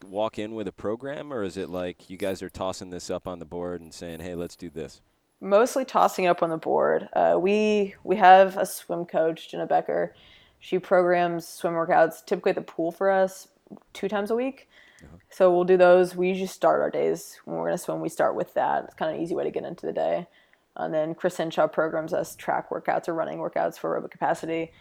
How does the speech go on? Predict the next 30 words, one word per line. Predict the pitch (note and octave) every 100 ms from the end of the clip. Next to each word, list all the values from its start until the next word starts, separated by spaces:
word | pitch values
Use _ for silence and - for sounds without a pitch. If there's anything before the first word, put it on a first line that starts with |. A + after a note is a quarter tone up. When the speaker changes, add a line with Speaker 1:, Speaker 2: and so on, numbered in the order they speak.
| - - - -
Speaker 2:
uh, | D3+
a |
couple | D#3 E3
times | E3 D#3+
a |
week | E3 D#3+
as | E3
well. | D3+ D#3+
It's | E3
the |
same | - F3
thing. | E3
We | F3
usually, | F#3 F3 E3+
if | G3
we're |
gonna | F#3+ F3
do | E3+
that, | D#3+ D#3
we'll | D#3 D#3+
start | - B2
the | -
day | B2+
with | C#3+ -
it. | D3+ D3+ -
But | - F3
then | D#3 D#3+ D#3+
after | - F#3 E3+
that, | D#3+ D#3+ D#3+ - -
it's | F3+ - -